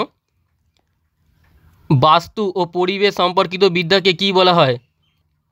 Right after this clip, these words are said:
তো এটির সঠিক উত্তরটি হলো অপশান বি, অর্থাৎ ইকোলজি।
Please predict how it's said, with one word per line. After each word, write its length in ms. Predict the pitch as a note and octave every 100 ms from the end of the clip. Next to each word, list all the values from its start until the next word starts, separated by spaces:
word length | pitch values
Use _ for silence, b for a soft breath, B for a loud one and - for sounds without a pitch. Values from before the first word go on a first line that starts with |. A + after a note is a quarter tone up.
| _ _ _ _ _ _ _ _ _ -
তো 40 | E3
এটির 200 | E3 F#3
সঠিক 240 | F3+ E3+ G#3 G3+
উত্তরটি 340 | F3+ F3 F#3 E3
হলো 160 | D#3 A3 _ _ _ -
অপশান 340 | E3+ E3+ G3+ F#3+ F#3
বি, 100 | E3+ D#3 E3
অর্থাৎ 260 | E3 F#3+ F#3+ F#3+
ইকোলজি। 460 | E3+ F#3+ F3 C3+